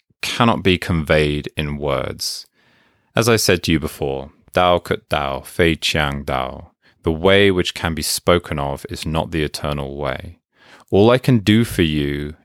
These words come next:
is point toward the way. It is up to you to realize your own awakening, and this can only be achieved through practice, study, and practice.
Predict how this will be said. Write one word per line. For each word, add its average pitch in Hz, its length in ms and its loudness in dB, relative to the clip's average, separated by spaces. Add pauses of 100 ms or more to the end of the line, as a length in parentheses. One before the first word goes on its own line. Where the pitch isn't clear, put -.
is 82 180 2
point - 720 -4 (240)
toward 78 540 -2
the 73 100 -6
way. 76 440 -8 (480)
It 87 140 2
is 90 140 4
up - 140 0
to 101 120 0
you 85 540 0 (100)
to 90 140 -2
realize 80 640 4
your - 160 0
own 101 160 6
awakening, 73 760 -2 (240)
and 87 120 0
this 92 160 4
can 92 160 2
only 98 220 6
be 113 140 4
achieved 85 720 0
through 85 240 -4
practice, - 1000 -6 (400)
study, 98 840 2 (420)
and - 280 -4
practice. - 880 -8